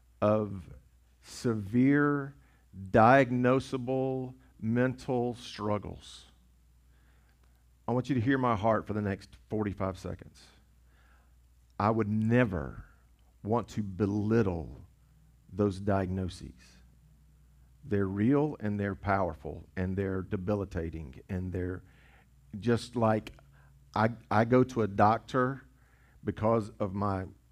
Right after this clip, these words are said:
diabetic condition and he gives me advice and medicine.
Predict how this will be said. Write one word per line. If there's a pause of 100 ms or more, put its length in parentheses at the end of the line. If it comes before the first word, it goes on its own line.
(520)
diabetic
condition
and (340)
he
gives
me
advice
and
medicine.